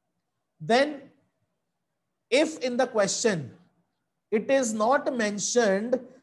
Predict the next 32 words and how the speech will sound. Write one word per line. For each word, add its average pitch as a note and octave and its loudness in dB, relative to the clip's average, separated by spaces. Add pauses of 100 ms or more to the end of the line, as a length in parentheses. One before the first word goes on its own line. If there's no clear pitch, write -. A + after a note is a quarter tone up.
(100)
that G#3 2
what A#3+ 2
method G#3+ 0
you A3 0
are G#3 4
to A3+ -4
apply F#3+ 0 (240)
to A#3 -4
create G#3 0
C F3 -2
S F3 0
S, - -6 (360)
whether F#3 4
inline, G#3+ -2 (240)
internal F#3+ 0
or F#3+ 2
external, D3 0 (400)
then C4 2
you C4 4
are B3+ 6
free B3 -2
to C4 -4
use G#3+ -2
any F3+ -6
method। B2 -10 (1800)
But A#3+ 2
if - -2
particularly A#3+ 0
the A#3 -2
method G3 -4
has F3+ -4
mentioned, E3+ -6